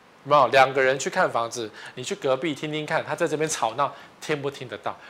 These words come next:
如果听得到，这个房子就是垃圾。好，那当然，呃，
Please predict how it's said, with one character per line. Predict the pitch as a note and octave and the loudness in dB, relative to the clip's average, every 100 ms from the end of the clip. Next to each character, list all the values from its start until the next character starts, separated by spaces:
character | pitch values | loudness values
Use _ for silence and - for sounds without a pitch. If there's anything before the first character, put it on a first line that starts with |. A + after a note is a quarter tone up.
| - | 0
如 | F3+ | 0
果 | G#3 | 2
听 | E3+ | -4
得 | C3+ | -4
到， | C3 - - | -6 -8 -8
这 | - | -6
个 | D3+ | -4
房 | A#2+ G#2+ | -6 -10
子 | G#2+ | -12
就 | G2+ | -16
是 | A2 A#2+ | -14 -12
垃 | A#2+ G2 | -14 -14
圾。 | - G#2+ - - - - - | -18 -18 -20 -20 -20 -20 2
好， | F3+ D#3 C#3 | 8 10 10
那 | A3 | 10
当 | B3+ | 12
然， | A#3+ G3+ G3+ - - | 12 12 6 -4 0
呃， | D#3+ D3+ D3+ D#3 | 6 8 8 6